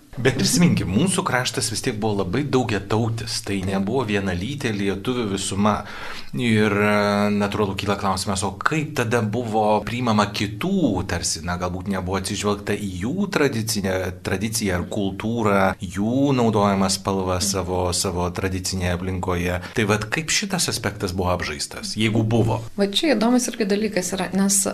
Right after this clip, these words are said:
Speaker 2: Amerikos lietuviai devynioliktam amžiuje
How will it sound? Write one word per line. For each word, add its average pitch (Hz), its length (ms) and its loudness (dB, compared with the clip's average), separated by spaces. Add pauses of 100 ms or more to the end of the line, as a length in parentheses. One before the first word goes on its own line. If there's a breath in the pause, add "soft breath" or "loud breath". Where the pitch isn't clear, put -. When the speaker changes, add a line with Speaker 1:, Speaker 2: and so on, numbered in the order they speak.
(140)
Speaker 2:
Amerikos 190 600 0
lietuviai 247 560 2
devynioliktam 196 640 2
amžiuje 196 540 2